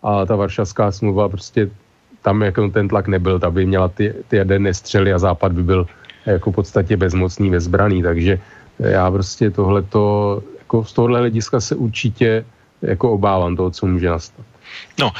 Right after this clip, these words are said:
Speaker 2: eh, pro slovenské voliče, vzhledem k tomu, že budou mít zítra parlamentní volby, tak jedno z hlavních témat je, a jestli, eh, na Slovensku bude vojenská základna, respektive vojenské letiště právě americké armády.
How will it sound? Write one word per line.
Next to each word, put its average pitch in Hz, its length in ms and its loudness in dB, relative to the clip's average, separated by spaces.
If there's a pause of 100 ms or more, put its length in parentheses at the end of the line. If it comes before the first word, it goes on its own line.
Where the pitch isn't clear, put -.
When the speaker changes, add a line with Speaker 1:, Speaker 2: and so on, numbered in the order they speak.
(180)
Speaker 2:
eh, 92 180 0
pro 101 160 -2
slovenské 131 420 0
voliče, 104 360 -2
vzhledem 110 300 -4
k - 40 -10
tomu, 107 140 -4
že 107 100 -2
budou 107 160 0
mít 110 120 0
zítra 101 260 -2
parlamentní 104 580 -2
volby, 90 320 -2
tak 95 180 -4
jedno 95 200 -2
z 90 40 -8
hlavních 95 300 0
témat 98 380 -2
je, 95 180 0 (420)
a 92 360 0
jestli, 95 580 -2 (180)
eh, 87 40 -6
na 87 220 -2
Slovensku 92 480 -4
bude 92 220 -2
vojenská 90 540 0
základna, 90 420 0
respektive 87 460 -4
vojenské 85 360 -2
letiště 82 420 -2
právě 87 260 0
americké 85 440 -4
armády. 104 420 0